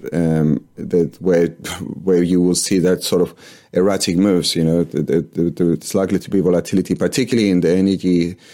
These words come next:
uh, energy-linked shares or, or, or the energy prices in general, uh, are the ones that where you will see the, the biggest moves.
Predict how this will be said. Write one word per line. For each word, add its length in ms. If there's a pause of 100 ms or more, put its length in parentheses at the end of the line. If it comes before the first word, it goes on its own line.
(360)
uh, 440
energy-linked 880
shares 540
or, 400
or, 320 (120)
or 180 (320)
the 160
energy 360
prices 600
in 140
general, 520 (380)
uh, 220
are 60
the 100
ones 220
that 80
where 120
you 200
will 120
see 220
the, 200
the 140
biggest 340
moves. 480